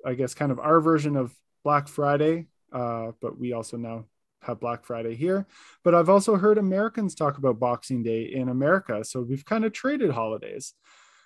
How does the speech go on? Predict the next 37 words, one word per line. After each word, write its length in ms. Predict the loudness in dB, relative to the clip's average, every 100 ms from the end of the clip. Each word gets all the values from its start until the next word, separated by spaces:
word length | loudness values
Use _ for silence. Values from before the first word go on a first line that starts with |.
| _
Uh, 200 | -4 -4
to 160 | 2 6
us, 180 | 6 6
it 100 | 2
is 140 | 2
a 80 | 0
holiday. 460 | 4 6 8 6
It's 180 | 6 2
a 140 | -4 -8
stat. 520 | 0 2 4 2 -2 -14 -16 _ _ -12
Uh, 220 | -10 -8
normally 640 | -4 -4 -2 -4 -4 -8 -6
things 200 | -6 -2
are 160 | -4
shut 240 | -2 -4 0
down 440 | 2 2 2 -2 -4
or 160 | -2 0
you 100 | 0
go 160 | -2
shopping. 520 | 0 0 0 -2 -6 -10 _ _ _ -20 _ -4
Uh, 220 | -2 2
but 180 | 2 0
for 200 | 0 4
us, 400 | 4 4 -4 -12 _
it's 180 | 0 2
the 100 | -2
time 360 | 2 2 2 0
to 60 |
sit 240 | -2 -2 0
down, 460 | 4 6 4 2 -8 _ _ _ _
look 220 | 4 6
at 120 | 4
everything 600 | 4 2 0 0 -2 -2 -2
that 360 | 2 2 0 -8 -16 -18 _
Santa 380 | _ -2 0 2
brought 260 | 4 6 6
us, 400 | 4 2 -8